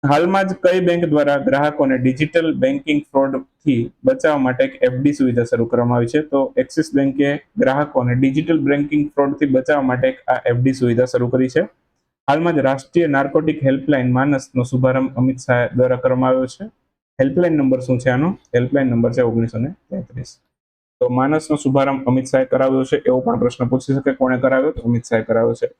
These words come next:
અથવા હાલમાં જ અમિત શાહે એક રાષ્ટ્રીય નાર્કોટિક હેલ્પલાઇન શરૂ કરી છે, એનું નામ શું છે? તો હેલ્પલાઇનનું નામ છે માનસ. ઓકે, તો આવા અલગ અલગ રીતે ક્વેશ્ચન તમને પૂછી શકે.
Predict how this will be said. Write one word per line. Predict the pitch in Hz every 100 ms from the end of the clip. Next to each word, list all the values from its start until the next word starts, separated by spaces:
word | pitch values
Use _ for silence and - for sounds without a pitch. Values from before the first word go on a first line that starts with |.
| _ _ -
અથવા | 127 139
હાલમાં | 135 135 156
જ | 151
અમિત | 135 143
શાહે | - 143
એક | 139
રાષ્ટ્રીય | 117 127 - 147
નાર્કોટિક | 131 135 160 156 -
હેલ્પલાઇન | 131 135 160
શરૂ | 151 151 147
કરી | 147 139
છે, | 151
એનું | 151 131
નામ | 139 147
શું | 143 123
છે? | 117
તો | 117 113
હેલ્પલાઇનનું | 120 123 143 143 147
નામ | 139 127
છે | 123
માનસ. | 139 127 113 104 - _ _ _ _ _
ઓકે, | 135 135 240 - _ _ _
તો | 135
આવા | 139 147 147 - _ _ _
અલગ | 135 156 156
અલગ | 160 151
રીતે | 139 135
ક્વેશ્ચન | - 123 127 139
તમને | 131 120
પૂછી | 131 147 -
શકે. | 120 113 -